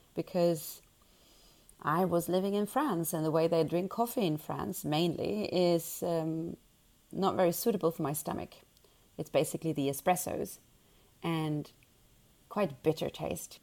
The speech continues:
They're very, um, they're very strong. Now, that doesn't mean that they're necessarily very strong, actually, in caffeine.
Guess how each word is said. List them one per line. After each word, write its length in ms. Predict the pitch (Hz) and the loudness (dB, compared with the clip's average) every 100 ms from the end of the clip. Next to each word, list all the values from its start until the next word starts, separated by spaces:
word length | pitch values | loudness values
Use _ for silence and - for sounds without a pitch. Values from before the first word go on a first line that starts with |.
| _ | _
They're 100 | 156 | -6
very, 420 | 156 170 170 156 | 2 6 6 6
um, 320 | 143 143 - 143 _ _ _ _ _ _ _ _ _ _ _ _ _ _ _ _ _ | 2 -2 -8 -12 _ _ _ _ _ _ _ _ _ _ _ _ _ _ _ _ _
they're 80 | 170 | 2
very 260 | 180 214 175 | 6 8 6
strong. 580 | - - 175 143 - 175 _ _ _ | 2 2 2 2 -4 -14 _ _ _
Now, 120 | - 156 | -2 2
that 180 | 208 214 | 4 6
doesn't 280 | 247 233 | 4 4
mean 200 | 208 214 | 4 4
that 120 | 185 156 | 6 6
they're 80 | |
necessarily 520 | 160 196 185 185 151 156 | 4 4 2 2 2 4
very 180 | 160 | 2
strong, 240 | 156 160 139 | 0 -2 -4
actually, 320 | 143 - - | -4 -6 -6
in 120 | 147 | -6
caffeine. 580 | - 151 143 143 151 277 | -4 -6 -4 -4 0 -2